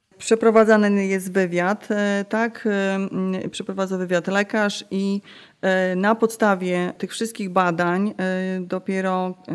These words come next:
kwalifikuje, e, dawcę do, do, do oddania, e, krwi, tak, czy, czy składników. I,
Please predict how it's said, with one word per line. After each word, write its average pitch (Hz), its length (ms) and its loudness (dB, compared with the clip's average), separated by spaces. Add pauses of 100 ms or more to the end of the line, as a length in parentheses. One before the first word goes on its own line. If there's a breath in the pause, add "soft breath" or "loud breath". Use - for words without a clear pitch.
kwalifikuje, 175 840 -6 (160)
e, 170 180 -4
dawcę 175 600 -4 (100)
do, 175 540 -4
do, 165 180 -6 (120)
do 170 520 -4
oddania, 165 680 -2 (140)
e, 170 300 -4
krwi, 170 480 -6
tak, 180 280 -8
czy, - 440 -6
czy 165 320 -4
składników. 165 600 -4 (760 loud breath)
I, 233 320 4